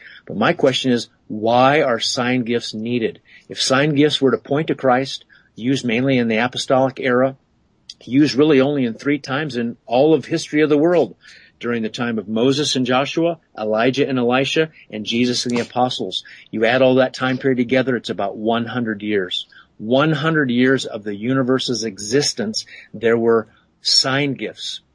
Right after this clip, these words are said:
And during those three time periods, Moses and Joshua, Elijah and Elisha, Jesus and the apostles, what was happening?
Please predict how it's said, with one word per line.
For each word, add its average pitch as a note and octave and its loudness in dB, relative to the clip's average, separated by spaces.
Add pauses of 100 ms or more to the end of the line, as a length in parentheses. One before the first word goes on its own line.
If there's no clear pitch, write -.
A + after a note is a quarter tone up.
(140)
And G2 -16
during B2+ -2
those C3+ 0
three D3+ -2
time D#3 -4
periods, A2 -2 (300)
Moses A#2+ -2
and B2+ -2
Joshua, C3 0 (100)
Elijah A2+ 0
and C3+ -6
Elisha, A#2+ 0 (680)
Jesus B2+ 2
and A#2+ -2 (160)
the B2+ 0
apostles, A#2 -2
what A2+ 0
was C#3 -4
happening? A#2+ -6